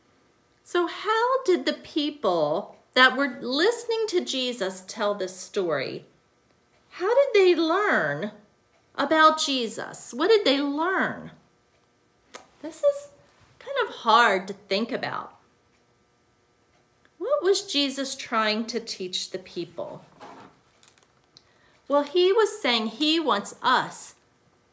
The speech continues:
to build our life on him. Jesus is the rock.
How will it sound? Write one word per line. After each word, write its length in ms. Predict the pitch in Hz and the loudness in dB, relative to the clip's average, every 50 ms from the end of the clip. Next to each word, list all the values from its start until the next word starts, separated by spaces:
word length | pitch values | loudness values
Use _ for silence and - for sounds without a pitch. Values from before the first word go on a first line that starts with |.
| _ _ _ _ - | _ _ _ _ -12
to 180 | - - 240 208 | -4 -2 -2 -2
build 580 | 196 190 240 247 254 262 262 277 277 277 269 - - | -2 4 6 6 6 6 6 4 4 2 0 2 4
our 320 | 214 269 330 403 427 403 320 | 6 6 8 6 6 4 2
life 540 | 226 175 156 151 151 170 220 - - - - - | 2 2 2 0 -2 -4 -6 -6 -10 -20 -16 -8
on 220 | - 247 262 269 285 | -2 0 0 0 0
him. 640 | 285 269 294 359 392 403 294 208 165 156 156 180 180 | -2 -2 -6 -4 -2 0 0 0 0 -2 -6 -10 -8
Jesus 600 | - - 240 254 254 247 - 269 - - - - - - | -8 -6 -6 -6 -6 -4 -4 -4 -4 -4 -10 -14 -8 -4
is 320 | - 320 359 349 359 - | -2 0 0 0 -2 -4
the 160 | - - 220 190 | -4 -4 -4 -2
rock. 500 | 156 123 98 95 - - - - - | -2 -4 -6 -6 -8 -12 -14 -16 -20